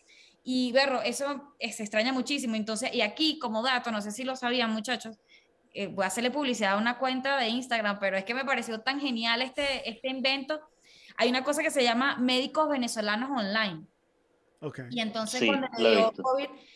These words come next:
Speaker 1: le dio covid a mi mamá y papá, mi hermano estaba buscando médicos allá en Venezuela y yo por aquí estaba buscando médicos para que dieran como un diagnóstico, pues, a mi mamá y papá. Y ellos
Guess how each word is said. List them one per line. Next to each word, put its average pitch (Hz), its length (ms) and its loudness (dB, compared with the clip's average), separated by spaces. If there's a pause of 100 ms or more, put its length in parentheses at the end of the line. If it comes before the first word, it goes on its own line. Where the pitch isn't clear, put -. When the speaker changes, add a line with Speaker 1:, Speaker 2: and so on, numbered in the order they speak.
(200)
Speaker 1:
le 233 120 2
dio 240 220 4
covid 254 160 4
a 277 40 2
mi 311 80 0
mamá 254 180 2
y 262 60 -2
papá, 311 420 0
mi 247 120 0
hermano 220 260 -2
estaba 269 280 -2
buscando 262 480 -2
médicos 277 520 -4
allá 240 140 0
en 233 60 0
Venezuela 285 520 0
y 233 120 -2
yo 208 180 -2
por 269 140 0
aquí 285 280 -2
estaba 247 300 0
buscando 247 340 -2
médicos 262 360 -2
para 254 200 -2
que 220 100 -6
dieran 208 260 0
como 240 280 0
un 214 300 -2
diagnóstico, 262 600 -2
pues, 302 120 2
a 277 40 -2
mi 240 100 0
mamá 208 180 0
y 247 40 0
papá. 339 260 -4 (720)
Y 254 140 4
ellos 233 380 2